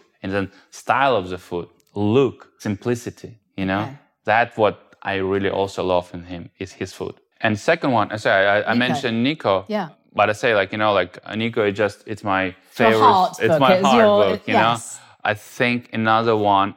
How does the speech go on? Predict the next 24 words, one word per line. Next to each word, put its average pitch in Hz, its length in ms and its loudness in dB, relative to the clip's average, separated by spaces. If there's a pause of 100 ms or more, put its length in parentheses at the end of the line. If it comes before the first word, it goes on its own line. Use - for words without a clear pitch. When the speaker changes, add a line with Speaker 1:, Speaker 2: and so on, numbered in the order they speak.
Speaker 1:
it's, 104 300 -8
uh, 98 180 2
Michel 98 400 -6
Bras. 87 320 -4 (200)
Speaker 2:
Okay. 349 260 -10 (320)
Speaker 1:
It's - 240 -14
a 101 40 -4
Michel 101 420 -4
Bras. 104 560 2
It's 101 200 -8
again, 98 320 -4
so 95 160 -6
this 98 500 -6
book 107 480 0 (160)
I 95 300 -2 (140)
always 101 540 -4
want 95 340 -4
to 98 80 -6
have, 101 440 -4
and 98 120 -8
it 90 180 -10
was 98 200 -6
my 92 140 -6
book 95 440 -8